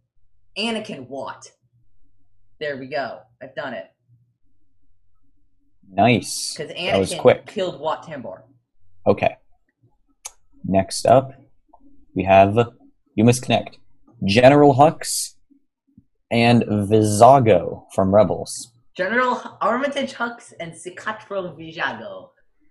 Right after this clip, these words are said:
Speaker 1: Um, I'm gonna go with this. We'll look, we're looking at Cicatro Vizago, um, uh, met Hera. Hera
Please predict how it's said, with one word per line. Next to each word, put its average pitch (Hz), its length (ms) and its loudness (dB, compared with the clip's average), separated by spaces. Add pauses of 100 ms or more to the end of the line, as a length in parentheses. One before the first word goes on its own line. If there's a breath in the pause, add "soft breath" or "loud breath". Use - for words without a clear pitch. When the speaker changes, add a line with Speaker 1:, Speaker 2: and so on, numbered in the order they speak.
(100)
Speaker 1:
Um, 143 580 -14 (320)
I'm 208 160 -10
gonna 240 180 -8
go 190 240 -4
with 185 280 -12
this. 147 520 -18
We'll 165 480 -14
look, 214 220 -8
we're 190 140 -8
looking 214 360 -10
at 180 300 -16 (260)
Cicatro 202 800 -8 (260)
Vizago, 165 920 -8 (340)
um, 139 480 -14 (560)
uh, 139 320 -10 (580)
met 170 240 -6
Hera. 127 640 -10 (580)
Hera 185 540 -2